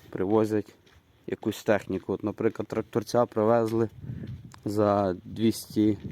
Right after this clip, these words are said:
умовних одиниць, вісім тисяч гривень. Досить нормальна ціна. Самому поїхати треба стратити цілу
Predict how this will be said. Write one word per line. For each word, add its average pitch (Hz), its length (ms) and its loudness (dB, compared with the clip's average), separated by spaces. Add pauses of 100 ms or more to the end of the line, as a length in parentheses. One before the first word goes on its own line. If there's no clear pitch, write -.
(360)
умовних 101 540 0
одиниць, 98 480 0
вісім 101 280 0
тисяч 98 380 -6
гривень. 98 380 -2 (1200)
Досить 104 460 -2
нормальна 104 500 0
ціна. 127 400 0 (320)
Самому 104 480 0
поїхати 117 600 -4 (960)
треба 107 300 -2
стратити 113 680 -2 (1500)
цілу 117 460 2